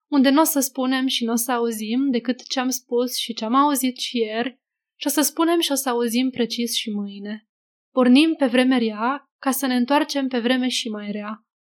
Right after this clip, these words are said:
Patru cai și patru servitori sunt scoși în zăpadă pentru nimic altceva decât ca să ducă cinci ființe înghețate spre niște camere mai reci decât la ei acasă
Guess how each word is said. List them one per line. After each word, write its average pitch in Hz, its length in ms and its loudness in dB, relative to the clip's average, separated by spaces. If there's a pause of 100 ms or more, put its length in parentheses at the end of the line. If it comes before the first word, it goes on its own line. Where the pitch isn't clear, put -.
(240)
Patru 285 320 2
cai 254 600 0 (340)
și - 120 -4
patru 240 280 2
servitori 254 680 2
sunt 247 220 0
scoși 240 380 -2
în 240 80 2
zăpadă 233 460 0
pentru 240 320 -4
nimic 214 400 -2
altceva 226 840 -4 (280)
decât 247 320 0
ca 285 160 2
să 262 140 0
ducă 269 320 0
cinci 262 440 -2
ființe 254 380 -2
înghețate 233 1000 0
spre 226 240 -8
niște 226 340 -4
camere 247 420 0
mai 214 220 -4
reci 247 280 0
decât 233 360 -4
la 214 140 -4
ei 233 200 2
acasă 220 560 -6